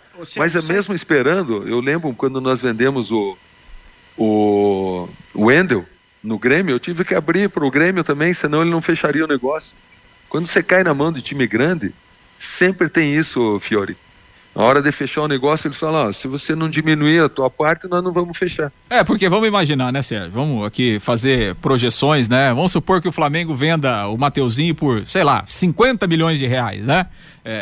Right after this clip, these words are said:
Speaker 3: é,
Speaker 2: Hum.
Speaker 3: é, teoricamente, né? É, teoricamente, não,
Speaker 2: Teria
Speaker 3: na prática,
Speaker 2: vinte e cinco milhões.
Speaker 3: ele teria que passar vinte e cinco milhões pro, pro
Speaker 2: É.
Speaker 3: Londrina, né?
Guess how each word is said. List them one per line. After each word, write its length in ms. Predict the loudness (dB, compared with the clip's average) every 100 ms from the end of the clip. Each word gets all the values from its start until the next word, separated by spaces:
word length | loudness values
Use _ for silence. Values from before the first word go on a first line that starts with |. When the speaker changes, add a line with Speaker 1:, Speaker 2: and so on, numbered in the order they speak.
| -8 -6
Speaker 3:
é, 20 | -4
Speaker 2:
Hum. 180 | -4 -6
Speaker 3:
é, 220 | -8 -10 0
teoricamente, 880 | 2 4 2 0 -4 -2 -4 -4 -4
né? 240 | -2 -2 -4 -6
É, 160 | -8
teoricamente, 500 | -2 -2 0 -2 0
não, 80 | 2
Speaker 2:
Teria 160 | 2 2
Speaker 3:
na 0 |
prática, 220 | 2 0
Speaker 2:
vinte 40 | 0
e 40 | -2
cinco 100 | -2
milhões. 260 | 0 -2 -2
Speaker 3:
ele 120 | -2
teria 260 | -2 -4
que 60 | -4
passar 280 | -4 -2 -2
vinte 200 | -2 -2
e 20 |
cinco 300 | -2 -2 0
milhões 340 | 0 2 0 -2
pro, 160 | -6
pro 200 | -2 2
Speaker 2:
É. 80 | 2
Speaker 3:
Londrina, 360 | 2 2 0 -2
né? 200 | -4